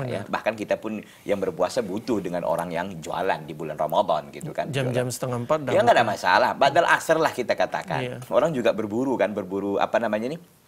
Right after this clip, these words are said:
Speaker 2: Takjil.
Speaker 1: Takjil gitu kan,
Speaker 2: Iya.
Speaker 1: nggak ada masalah. Tapi kalau dibuka dari jam sebelas siang gitu kan, jam-jam makan siang, gimana orang nggak ini? Tapi
Speaker 2: Hmm.
Speaker 1: kalau memang dia punya alasan sendiri, "Pak Ustadz, saya ini pinggir jalan, banyak orang safar." Ya silahkan.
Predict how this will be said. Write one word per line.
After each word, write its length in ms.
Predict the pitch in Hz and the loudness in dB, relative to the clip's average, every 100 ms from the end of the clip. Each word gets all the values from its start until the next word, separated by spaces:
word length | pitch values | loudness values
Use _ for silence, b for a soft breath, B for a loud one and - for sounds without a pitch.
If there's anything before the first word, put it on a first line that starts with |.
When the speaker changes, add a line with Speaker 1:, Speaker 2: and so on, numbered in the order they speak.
| _ | _
Speaker 2:
Takjil. 460 | - 135 120 127 135 B | -4 -4 -2 -6 -8 B
Speaker 1:
Takjil 540 | - 113 104 95 117 107 92 | 2 4 4 0 0 2 0
gitu 160 | 90 | -2
kan, 100 | 107 | -2
Speaker 2:
Iya. 60 | 165 | 0
Speaker 1:
nggak 100 | 339 | 0
ada 80 | 151 | 0
masalah. 420 | 101 - - 87 - B | -2 -2 0 0 -2 B
Tapi 200 | - - 269 | -2 0 4
kalau 220 | 254 226 - B B | 6 6 4 B B
dibuka 540 | - 175 185 196 165 - | -10 -6 -4 0 2 4
dari 200 | 165 165 | 4 2
jam 160 | 160 | 0
sebelas 800 | 160 170 160 156 147 147 143 143 | 0 -4 2 4 4 4 4 2
siang 560 | 139 151 151 139 135 139 | 0 0 4 6 6 4
gitu 200 | 127 120 | -4 -4
kan, 120 | 120 | -2
jam-jam 320 | 120 127 123 | 0 0 0
makan 300 | 127 127 127 | 0 0 -2
siang, 400 | 123 127 135 127 | -4 -2 2 2
gimana 380 | 127 151 294 311 | 0 -4 -4 0
orang 240 | 160 120 104 | 2 2 0
nggak 160 | 82 | -4
ini? 180 | 80 73 b b b | -4 -12 b b b
Tapi 220 | 151 190 | -2 2
Speaker 2:
Hmm. 80 | 254 | 6
Speaker 1:
kalau 120 | 247 | 6
memang 280 | 202 196 190 | 6 4 2
dia 120 | 175 | 2
punya 260 | 170 165 147 | 0 2 4
alasan 280 | 139 127 127 | 4 2 -2
sendiri, 380 | 120 104 101 | -4 -4 -2
"Pak 140 | 95 104 | 0 2
Ustadz, 320 | 113 123 113 | 2 2 2
saya 160 | - 113 | 0 -2
ini 100 | 120 | -2
pinggir 280 | 101 101 95 | -6 -4 -2
jalan, 400 | 85 76 80 76 | -2 -2 -2 -4
banyak 220 | 78 107 | -2 0
orang 240 | 101 95 - | 0 0 -2
safar." 580 | - 73 - 78 73 - b b b | -8 -12 -6 -6 -6 -12 b b b
Ya 120 | - 151 | -4 0
silahkan. 540 | 170 247 190 98 78 | 2 2 2 0 -4